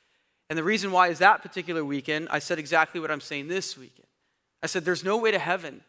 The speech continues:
without believing in Jesus." And she didn't like that because she had come from another religion. And, and so she wanted to know, she didn't believe in Jesus, so she wanted to know, "Can I be the exception? Can't I make it to heaven without believing in Jesus?" And as unpopular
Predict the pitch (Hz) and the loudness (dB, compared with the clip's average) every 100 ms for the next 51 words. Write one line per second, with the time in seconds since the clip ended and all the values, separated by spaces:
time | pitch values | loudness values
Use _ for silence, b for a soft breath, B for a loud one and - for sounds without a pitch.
0 | _ 156 165 165 160 160 180 151 147 147 | _ -4 -2 -2 -6 -10 -10 -12 -14 -16
1 | 208 233 - _ - _ _ _ _ _ | -20 -20 -20 _ -20 _ _ _ _ _
2 | _ _ 165 - 208 208 202 233 185 165 | _ _ -6 -4 -2 2 4 4 0 -6
3 | 160 170 202 175 185 170 175 170 165 160 | -6 -6 -4 -6 -6 -8 -8 -6 -6 -6
4 | 165 170 143 - _ _ _ _ _ _ | -8 -10 -12 -20 _ _ _ _ _ _
5 | 170 180 175 185 - 226 220 208 185 185 | -4 -2 -4 -4 -4 -2 -2 -2 -2 -4
6 | 170 202 180 165 156 160 196 190 175 196 | 0 2 0 -2 -10 -14 -12 -10 -8 -6
7 | 233 185 143 131 123 156 - 208 214 175 | -6 -6 -8 -12 -10 -8 -6 -4 -2 -2
8 | 160 196 175 - 226 226 202 196 185 - | 0 0 0 -2 -2 -2 -4 -6 -6 -4
9 | 180 160 - 98 _ _ _ _ _ _ | -6 -6 -6 -20 _ _ _ _ _ _
10 | _ - 226 247 208 226 226 208 208 185 | _ 0 2 6 6 6 2 -2 -2 0
11 | 190 190 175 165 165 160 165 175 185 160 | 0 0 -4 -2 -2 -2 -10 -12 -12 -14
12 | 143 156 170 143 _ _ _ _ _ _ | -14 -16 -18 -20 _ _ _ _ _ _
13 | _ _ _ _ - 196 190 - 190 - | _ _ _ _ 2 2 2 0 -2 0
14 | - 254 285 247 208 185 | 6 8 6 0 -4 -4